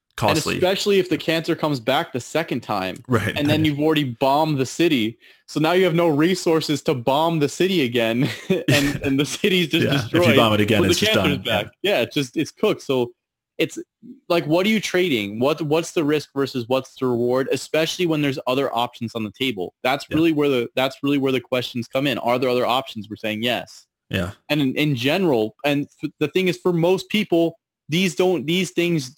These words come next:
Speaker 2: aren't even, shouldn't even be options to consider. 'Cause for most people, they're gonna ride out the virus, a-, at least, at least from what statistics are showing, even if they're showing that it's worse, even if they're showing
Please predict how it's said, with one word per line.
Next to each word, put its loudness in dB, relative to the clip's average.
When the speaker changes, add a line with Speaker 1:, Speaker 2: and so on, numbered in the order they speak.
Speaker 2:
aren't 2
even, 0
shouldn't 2
even 2
be 2
options -2
to -4
consider. -4
'Cause -2
for -2
most 0
people, -2
they're 2
gonna 0
ride 2
out 0
the -6
virus, 0
a-, -2
at 0
least, -2
at 0
least 2
from 0
what 0
statistics -10
are -2
showing, -2
even 0
if -4
they're 2
showing -2
that 2
it's -6
worse, 0
even 4
if -6
they're 0
showing 0